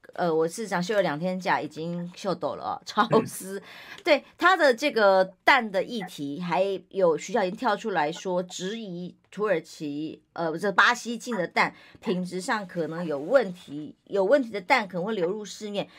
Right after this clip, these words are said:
Speaker 1: 就陈吉仲说都有严格把关，甚至还跳出来说要喊告，要告，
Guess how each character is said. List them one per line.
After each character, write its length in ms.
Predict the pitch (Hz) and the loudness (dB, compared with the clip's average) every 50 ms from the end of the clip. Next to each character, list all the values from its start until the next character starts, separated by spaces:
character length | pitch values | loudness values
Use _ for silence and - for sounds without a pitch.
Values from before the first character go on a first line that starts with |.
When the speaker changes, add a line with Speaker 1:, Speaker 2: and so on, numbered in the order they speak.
| - - | -18 -6
Speaker 1:
就 160 | - 277 262 | 2 2 2
陈 360 | 233 - - 220 190 220 226 | 2 2 0 -2 -2 -2 -2
吉 200 | - - 202 208 | -6 -6 -10 -10
仲 400 | 196 - 269 247 208 175 123 - - | -4 2 2 2 2 2 -2 -8 -14
说 340 | - - - 220 214 - - - | -10 -2 0 2 2 0 -2 -2
都 120 | 214 214 | -2 0
有 80 | 208 180 | 0 0
严 140 | 165 175 175 | 0 -2 -2
格 160 | 170 170 175 | -2 -2 -2
把 240 | 185 - 113 - - | 2 0 0 0 0
关， 240 | - 151 156 160 175 | -2 -2 -2 -2 -2
甚 180 | 175 226 208 | -6 -8 -8
至 80 | 196 208 | -6 -4
还 120 | 190 175 | -4 -4
跳 240 | 180 - 226 190 185 | -4 -6 -8 -8 -8
出 100 | 180 196 | -6 -6
来 140 | 175 151 156 | -6 -6 -6
说 160 | 165 - 180 | -6 -4 -4
要 100 | 180 180 | -4 -2
喊 240 | 165 170 131 123 135 _ _ - | -4 -4 -8 -10 -12 _ _ 4
告， 280 | - 254 180 - - _ _ _ _ _ - - - - _ _ _ _ - | 6 6 6 6 0 _ _ _ _ _ -16 -16 -16 -16 _ _ _ _ 0
要 180 | - 196 196 185 185 _ - | 4 4 4 4 0 _ 2
告， 500 | - 277 294 - - 180 185 185 165 - | 6 6 6 6 2 4 4 4 4 4